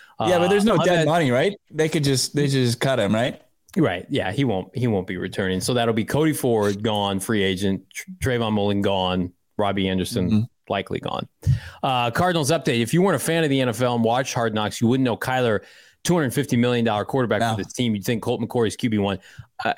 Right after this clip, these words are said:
Speaker 2: the, and I, and I believe that that has nothing to do with the injury. Like, he was barely on the show when he was healthy and playing.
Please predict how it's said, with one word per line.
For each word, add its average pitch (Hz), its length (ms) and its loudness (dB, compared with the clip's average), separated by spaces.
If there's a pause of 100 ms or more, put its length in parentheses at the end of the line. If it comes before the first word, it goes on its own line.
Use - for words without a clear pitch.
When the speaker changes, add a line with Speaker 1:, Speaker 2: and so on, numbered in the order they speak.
(260)
Speaker 2:
the, 147 280 -2
and 156 140 0
I, 180 320 0
and 143 120 0
I 170 240 0
believe 139 440 0
that 127 160 -2
that 147 300 -2 (160)
has 123 180 0
nothing 131 200 2
to 123 60 2
do 127 80 4
with 123 100 4
the 113 100 2
injury. 117 320 0
Like, 104 240 -2 (200)
he - 140 0
was 226 160 2
barely 170 340 2
on 160 180 2
the 147 60 2
show 131 600 0 (320)
when 160 200 2
he 170 120 4
was 139 160 2
healthy 151 340 -2
and 110 100 -2
playing. 180 420 -2